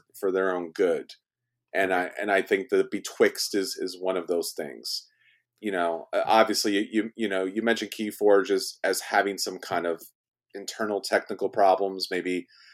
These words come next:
maybe, uh, eventually an app will work for it, or maybe they could have said it was, like, the Mar-,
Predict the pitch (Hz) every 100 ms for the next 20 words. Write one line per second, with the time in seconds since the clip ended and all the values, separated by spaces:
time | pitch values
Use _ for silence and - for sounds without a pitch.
0 | _ 107 107 104 104 - 107 98 107 -
1 | 104 98 - 98 95 - 98 98 95 -
2 | - 95 95 92 90 90 90 87 - _
3 | _ _ 107 107 104 104 104 110 92 -
4 | 98 98 95 104 95 90 95 95